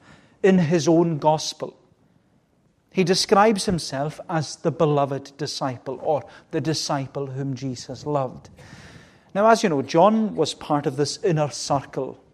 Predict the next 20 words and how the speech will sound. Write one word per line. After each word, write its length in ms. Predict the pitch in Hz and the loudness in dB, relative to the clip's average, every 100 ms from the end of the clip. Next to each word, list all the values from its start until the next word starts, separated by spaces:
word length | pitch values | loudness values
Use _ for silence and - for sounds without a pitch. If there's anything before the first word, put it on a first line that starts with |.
| - | -6
within 320 | 143 156 139 | -4 -2 -4
the 80 | 135 | -6
disciples 560 | 131 - 123 - 120 | -8 -10 -10 -10 -10
of 120 | 135 107 | -12 -10
Jesus. 640 | 123 110 - 131 - - _ - _ _ _ _ _ - | -12 -10 -12 -14 -18 -20 _ -20 _ _ _ _ _ -8
We 80 | |
saw 180 | 143 156 | -2 0
that 180 | 135 131 | 0 0
last 320 | 143 160 - | 0 0 -4
time 320 | - 135 113 | -6 -6 -8
w-, 180 | 117 131 | -12 -12
when 160 | - 135 | -8 -6
we 60 | 135 | -4
were 80 | |
looking 260 | 135 131 131 | -6 -6 -8
at 120 | 127 | -8
James. 420 | 123 160 156 120 | -6 -4 -4 -6
There's 160 | 143 120 | -8 -6
this, 240 | 180 - - - _ | -6 -6 -12 -20 _
this 300 | 180 175 | -4 -2